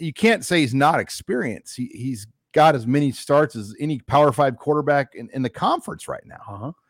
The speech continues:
Speaker 1: It's not like he's some rookie that they just brought up. I mean,
Speaker 2: So I would say we might be witnessing the rise of Heinrich Haarberg. I'd say if he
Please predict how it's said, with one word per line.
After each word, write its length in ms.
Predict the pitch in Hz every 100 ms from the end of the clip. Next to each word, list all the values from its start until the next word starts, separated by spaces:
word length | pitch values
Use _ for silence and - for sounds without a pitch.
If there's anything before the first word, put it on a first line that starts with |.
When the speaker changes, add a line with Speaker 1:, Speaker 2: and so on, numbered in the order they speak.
| _ _ _
Speaker 1:
It's 80 | 175
not 100 | 190
like 120 | 156
he's 160 | 151 -
some 260 | 156 123
rookie 400 | 104 180 135 117
that 160 | 101 80
they 120 | 110
just 200 | 123 104
brought 280 | 95 123 104
up. 280 | 123 - -
I 20 |
mean, 260 | 95 92 87 _ _ _ -
Speaker 2:
So 400 | - 143 120 - _
I 140 | 135 190
would 200 | 165 -
say 500 | - 127 104 101 _ _ _ _ _ _ _
we 160 | 156 185
might 540 | 127 117 143 175 -
be 180 | 135 147
witnessing 800 | 113 113 165 - 123 - 131 113
the 100 | 104
rise 400 | 104 104 98 90
of 120 | 90
Heinrich 400 | - 98 87 82
Haarberg. 500 | - 92 82 - - _ _ _ _ _
I'd 180 | - 143
say 360 | - 170 127 107 _
if 140 | 120 -
he 420 | 165 208 185